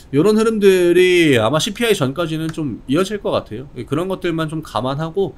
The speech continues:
약간 좀 관망의 포지션이 오히려 좀 더 좋지 않을까. 저희 카카오 채널 요거 링크 누르시고 무료 종목 신청 누르신 다음에 포스코 퓨처엠이라고 남겨주시면 저희가 안내해드리는 무료 종목들 같이 또 매매하시면서 시장 대응할 수 있으니까, 어, 멘탈 좀 흔들리시는 분들,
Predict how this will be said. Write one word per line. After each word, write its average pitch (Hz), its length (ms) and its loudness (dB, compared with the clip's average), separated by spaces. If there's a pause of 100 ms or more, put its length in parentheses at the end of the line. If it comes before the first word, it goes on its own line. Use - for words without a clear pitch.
(280)
약간 139 240 -4
좀 175 160 -6
관망의 175 520 -4
포지션이 170 420 -6
오히려 110 340 -4
좀 160 220 -10
더 135 60 -6
좋지 113 260 -8
않을까. 98 400 -10 (320)
저희 185 220 0
카카오 233 380 2
채널 214 520 4
요거 147 200 2
링크 160 280 -2
누르시고 131 480 -4
무료 120 160 -2
종목 147 220 -4
신청 151 260 -8
누르신 123 320 -8
다음에 117 400 -8 (560)
포스코 180 300 -6
퓨처엠이라고 160 580 -2
남겨주시면 107 840 -6 (260)
저희가 139 300 0
안내해드리는 151 500 0
무료 117 140 -4
종목들 120 400 -10
같이 120 320 -10
또 123 120 -6
매매하시면서 127 680 -8
시장 165 300 -6
대응할 135 260 -4
수 - 100 -10
있으니까, 123 560 -6 (460)
어, 110 560 0
멘탈 160 280 0
좀 185 120 -2
흔들리시는 220 500 0
분들, 139 380 -2